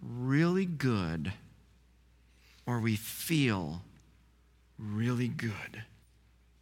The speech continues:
about ourselves. But check out what Paul says in verse twenty-three. These indeed have an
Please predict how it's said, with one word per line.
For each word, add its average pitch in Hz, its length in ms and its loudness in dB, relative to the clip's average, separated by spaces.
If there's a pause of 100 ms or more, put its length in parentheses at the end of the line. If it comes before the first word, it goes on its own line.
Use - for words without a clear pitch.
about 90 300 -2
ourselves. - 760 -6 (920)
But 107 140 -8
check 156 280 4
out 156 160 4
what 117 200 -2
Paul 107 280 0
says 95 320 0
in 90 120 -2
verse 87 240 -6
twenty-three. 82 680 -8 (1600)
These 180 320 10
indeed 127 640 4 (1200)
have 123 500 4
an 113 240 4